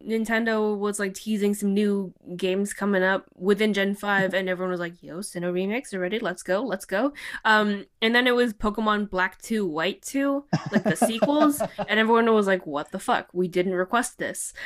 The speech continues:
Speaker 1: Um, so we've been, like, hyping this up for a while.
Speaker 2: Yeah, and it has all the, as, as Sarah mentioned, there's, like, lots of good, you know, homages and, I mean, copy pastes,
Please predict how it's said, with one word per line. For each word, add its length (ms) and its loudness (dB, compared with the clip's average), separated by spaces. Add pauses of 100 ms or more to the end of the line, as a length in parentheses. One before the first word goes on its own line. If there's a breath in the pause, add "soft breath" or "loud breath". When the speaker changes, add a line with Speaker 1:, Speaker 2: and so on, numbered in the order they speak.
(220 loud breath)
Speaker 1:
Um, 720 2 (540)
so 180 4
we've 160 10
been, 300 6 (180)
like, 380 0
hyping 460 0
this 180 0
up 160 -4
for 80 -10
a 60 -6
while. 420 -6 (240)
Speaker 2:
Yeah, 360 4 (100)
and 380 0
it 120 4
has 260 2
all 140 6
the, 440 0
as, 420 -4
as 320 -6
Sarah 300 0
mentioned, 420 -8
there's, 140 -6
like, 140 0
lots 280 2
of 160 -6
good, 300 -4
you 80 -6
know, 460 -4 (200)
homages 600 0
and, 200 -6 (260)
I 80 -6
mean, 220 -6 (280)
copy 300 0
pastes, 680 -6